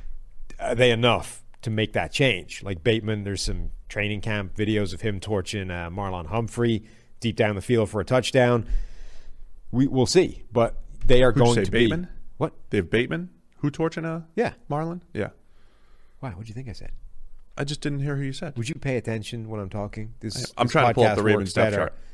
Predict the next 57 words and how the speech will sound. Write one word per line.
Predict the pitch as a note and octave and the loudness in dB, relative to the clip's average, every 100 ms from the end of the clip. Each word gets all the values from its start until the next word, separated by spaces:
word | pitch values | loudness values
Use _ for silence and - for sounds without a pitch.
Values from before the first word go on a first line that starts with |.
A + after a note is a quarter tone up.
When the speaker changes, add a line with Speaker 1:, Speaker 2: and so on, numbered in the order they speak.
| - - | -16 -8
Speaker 1:
when | G2+ | -4
you're | G#2 G2 | 0 0
part | - A#2+ G#2+ | 2 4 4
of | F2 | 0
it | F2+ F2 - | -2 -4 -8
and | A2 G2 F2+ - - - | -6 -6 -6 -10 -14 -8
don't | A2+ G2+ | -4 -4
just | F2+ F#2+ - - | -4 -6 -6 -4
coast. | A#2+ E2+ - - | -4 -4 -6 -2
Speaker 2:
Somebody | D3 C3+ | 0 4
was | A#2+ | 2
Speaker 1:
Don't | G#2+ D3+ | 6 4
Speaker 2:
distracted. | A#2 B2 | 6 2
Speaker 1:
coast, | F#2 | 2
Steve. | - F#2+ | -4 -4
Be | A2+ | -4
great | G#2 A#2+ A2 G2 | 2 4 4 2
every | A2+ B2+ | -2 0
minute | C#3 D3 | 0 0
of | |
the | C#3 | 0
day. | C3 A#2 A2+ G#2+ - - | 2 4 4 0 -6 0
Every | C#3+ C3 C#3+ C#3 | 2 4 4 4
minute | B2 B2+ A#2+ - | 2 2 2 -2
counts. | A2 G#2+ C3 - - - - - - - - - | -2 -4 -6 -10 -12 -14 -18 -20 -20 -20 -20 -12
And | G2 G#2+ | -6 -2
you | B2 | 0
just, | A#2+ A#2+ - - - | 2 0 -2 -14 -10
you | B2+ C#3+ | 0 4
Speaker 2:
I | |
Speaker 1:
just | C3+ | 4
Speaker 2:
think | C#3+ | 4
every | C3 C#3+ | 2 4
second | - C#3+ A2 A2+ | 4 4 4 2
Speaker 1:
sacrifice | G#2+ G#2 - | 4 2 0
Speaker 2:
counts. | |
Speaker 1:
a | |
minute | A2 B2+ A2 | 0 0 0
right | E2+ F2+ D#2+ | -4 -10 -6
there | G#2 | -6
Speaker 2:
I | C#3 | -4
think | - C#3 | -4 -2
every | B2+ | -2
second | B2 B2+ - F#2+ | 0 -2 -4 -2
Speaker 1:
through | B2 | 0
Speaker 2:
counts. | A#2+ | 2
Speaker 1:
not | A#2 | 2
paying | C3+ B2+ | 2 0
attention | A2+ A#2+ C#3 F#2+ | 0 -2 -2 -8
to | D#2+ A2 | -6 -4
Speaker 2:
I, | |
Speaker 1:
me. | A2+ - | -4 -2
Speaker 2:
I | - | -2
gave | A2+ A2+ | 0 0
up | A2 - | 0 -2
sixty | C3 - | -6 -4
seconds. | G2 G2 - - - | -8 -8 -8 -12 -12